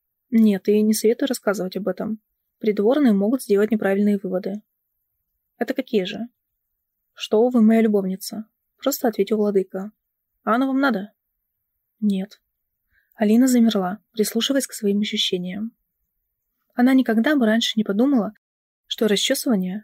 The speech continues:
может быть таким интимным занятием. То, как Гэрриет осторожно прикасался к волосам и разделял пряди,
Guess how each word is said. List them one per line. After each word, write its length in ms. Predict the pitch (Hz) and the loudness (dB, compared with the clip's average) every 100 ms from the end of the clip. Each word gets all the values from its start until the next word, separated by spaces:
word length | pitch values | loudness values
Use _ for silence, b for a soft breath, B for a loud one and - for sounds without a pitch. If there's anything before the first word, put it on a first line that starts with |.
| _ | _
может 400 | 190 180 240 277 | -2 0 2 4
быть 220 | 208 220 | 4 0
таким 300 | 294 - 202 | -2 -2 2
интимным 360 | 220 208 196 196 | 2 2 -2 0
занятием. 640 | 202 185 185 - 214 214 _ _ _ _ _ _ _ _ - | -2 -4 -6 -8 -8 -8 _ _ _ _ _ _ _ _ -4
То, 200 | 320 381 B B - | -2 -2 B B -4
как 160 | 208 | 0
Гэрриет 380 | 196 233 220 - | 2 2 0 -2
осторожно 440 | 190 208 208 208 | -4 0 0 0
прикасался 520 | 196 - 202 220 208 196 | -2 -4 -2 -2 -2 -4
к 60 | |
волосам 440 | 196 208 - 330 339 - | -4 -2 -2 -4 -4 -2
и 100 | 202 | -2
разделял 420 | 196 202 202 190 | 0 0 0 0
пряди, 420 | - 330 226 | -2 -2 -4